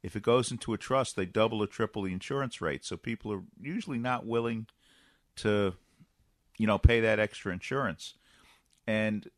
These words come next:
you know, it's a simplified probate if your car, let's say, goes through, you know, the court procedure or whatever, assuming the car is worth less than fifty thousand dollars.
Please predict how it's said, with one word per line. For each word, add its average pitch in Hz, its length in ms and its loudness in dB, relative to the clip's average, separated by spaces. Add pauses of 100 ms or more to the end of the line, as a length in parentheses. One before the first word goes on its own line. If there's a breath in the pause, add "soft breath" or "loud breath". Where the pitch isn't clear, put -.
(360)
you 120 120 -2
know, 117 160 4
it's 113 140 -2
a - 40 -4
simplified 151 680 0
probate 117 460 2
if - 140 -6
your 95 80 -6
car, 110 300 2
let's 98 240 -4
say, 90 180 -2
goes 87 300 -4
through, 85 420 -8 (640)
you 85 100 -4
know, 80 200 -4 (720)
the 87 180 0
court 107 320 4
procedure 87 460 -6
or 85 40 -4
whatever, 82 320 -2
assuming 90 300 -4
the 80 60 -8
car 90 220 0
is - 140 -6
worth 80 240 -4
less 85 180 -2
than 80 120 -10
fifty 82 300 -8
thousand 78 400 -4
dollars. 90 500 -2